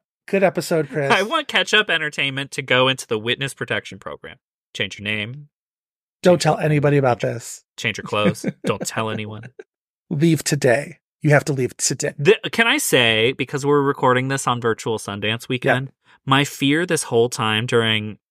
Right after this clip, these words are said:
Speaker 2: during Sundance is I'm like,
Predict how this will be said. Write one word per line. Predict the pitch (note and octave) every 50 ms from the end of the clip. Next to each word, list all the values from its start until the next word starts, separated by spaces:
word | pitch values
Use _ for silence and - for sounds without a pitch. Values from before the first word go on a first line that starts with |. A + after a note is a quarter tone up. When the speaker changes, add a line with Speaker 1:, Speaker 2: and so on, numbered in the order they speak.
| _ _ _ _ _ _ _ _ _ _ _ _ _ - - B2+ A2 C#3+ D3 B2
Speaker 2:
during | - C3+ A#2+ A#2 A#2
Sundance | A2+ - - A#2+ A2 A2+ B2 B2 B2+ A#2+ -
is | B2 G#2 -
I'm | G#2 G2+
like, | G2+ F#2+ G2 G2 -